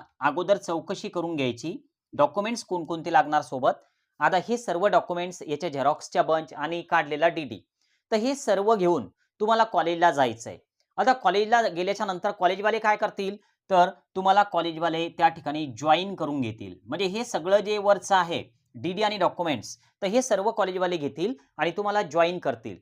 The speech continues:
आता तुमचं जेव्हा त्या कॉलेजमध्ये जॉईनिंग होईल, तर तेव्हा तुम्ही सीईटी सेलला रजिस्ट्रेशन करत असताना जो मोबाईल नंबर यूज केलेला आहे, तर त्या मोबाईल नंबरवर एक मेसेज करेल सीईटी सेल की तुमचं जे स्टेटस आहे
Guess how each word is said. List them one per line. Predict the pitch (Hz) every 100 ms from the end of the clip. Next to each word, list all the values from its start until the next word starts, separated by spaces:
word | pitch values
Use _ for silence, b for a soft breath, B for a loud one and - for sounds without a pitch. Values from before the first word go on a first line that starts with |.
| _ _ -
आता | 175 233
तुमचं | 226 190 175 - 226 226 147
जेव्हा | 143 196 180 190 196
त्या | - 190
कॉलेजमध्ये | 190 170 165 180 185
जॉईनिंग | 147 151 170 180
होईल, | 143 160 104 - _ _ 185
तर |
तेव्हा | 180 226 214 214
तुम्ही | 214 202 147 143 _ _ _
सीईटी | - 196 208 254
सेलला | 262 208 180 196 214 -
रजिस्ट्रेशन | - 170 202 - 190 170 208
करत | 196 170 165
असताना | 175 - 165 165 180
जो | 135 131 190 220
मोबाईल | 175 165 175 226
नंबर | 233 220 220
यूज | 233 226
केलेला | 214 190 165
आहे, | 131 92 _ _ _ -
तर | 190
त्या | 220 226
मोबाईल | 202 180 185
नंबरवर | 180 165 156 151 170
एक | - 208 208
मेसेज | 220 156 190 202 247 240
करेल | 220 208
सीईटी | 208 165 151 180
सेल | 175 135 90 _ _ _
की | 233
तुमचं | 214 190 180 240
जे | 262
स्टेटस | 254 165 - 175
आहे | 139